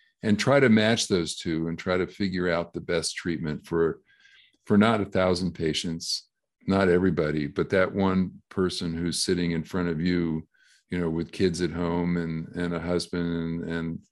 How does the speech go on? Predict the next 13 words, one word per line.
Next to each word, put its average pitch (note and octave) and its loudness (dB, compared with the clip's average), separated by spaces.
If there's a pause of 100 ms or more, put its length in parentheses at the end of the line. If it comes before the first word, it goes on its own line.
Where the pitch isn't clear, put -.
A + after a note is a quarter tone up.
(360)
and E2 -4
suddenly F#2 2
been E2 -2
hit F2+ 2
with E2 -4
this E2 -4
diagnosis. E2 -4 (360)
You F#2 -2
know, F2 2
it's E2+ -2
my G#2 4
job F2+ 4
to, D#2+ -4